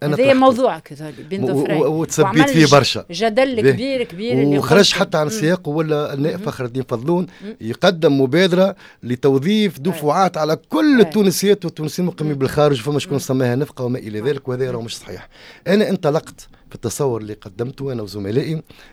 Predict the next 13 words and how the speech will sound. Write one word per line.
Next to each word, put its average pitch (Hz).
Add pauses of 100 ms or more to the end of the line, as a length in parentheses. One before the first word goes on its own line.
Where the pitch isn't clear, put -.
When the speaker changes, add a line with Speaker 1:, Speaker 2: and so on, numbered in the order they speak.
(100)
Speaker 1:
من 143
مبدأ 151
اللي 120
هو 139
مخيف 131
ومفزع، 104
اللي 101
هو 139
كفاءاتنا 139
اللي 113
قاعدة 107
تهاجر. 135 (180)
Speaker 2:
مم. 208